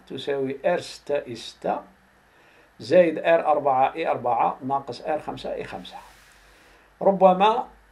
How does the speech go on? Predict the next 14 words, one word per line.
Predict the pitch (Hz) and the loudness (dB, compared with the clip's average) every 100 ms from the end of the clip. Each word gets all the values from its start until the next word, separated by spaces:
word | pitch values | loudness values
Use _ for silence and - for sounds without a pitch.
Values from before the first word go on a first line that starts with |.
| - _ _ _ - | -20 _ _ _ -4
تظهر | 165 156 156 | 2 4 4
لنا | 156 180 | 2 0
عروات | 196 147 170 190 | -2 0 2 2
أخرى، | - 135 180 170 - _ _ _ _ _ - | 0 -8 -6 -8 -10 _ _ _ _ _ -8
مثلا | 147 151 123 123 202 247 - _ _ _ _ _ _ _ _ - | -4 -2 0 0 -4 -8 -16 _ _ _ _ _ _ _ _ -6
هذه | 139 156 143 | 0 2 2
العروتين | 131 131 135 123 117 107 104 - _ - | -2 -2 -2 -2 -4 -6 -8 -12 _ -2
أو | 170 135 | 0 0
واحد | 120 - - - _ _ _ _ _ _ _ _ _ _ _ 139 | 0 -2 -6 -6 _ _ _ _ _ _ _ _ _ _ _ 2
أ | 147 - - _ _ _ _ _ _ 98 95 104 | 2 2 -8 _ _ _ _ _ _ -20 -12 0
دي | 156 185 - - _ _ _ _ 98 98 117 | 0 0 -4 -16 _ _ _ _ -20 -14 -4
بي | 151 185 262 - _ _ - | 0 0 -4 -14 _ _ -14
والرجوع | 127 131 135 175 180 | -8 -4 -2 -2 -2
للمولد. | 170 160 135 92 - | -4 -4 -6 -6 -10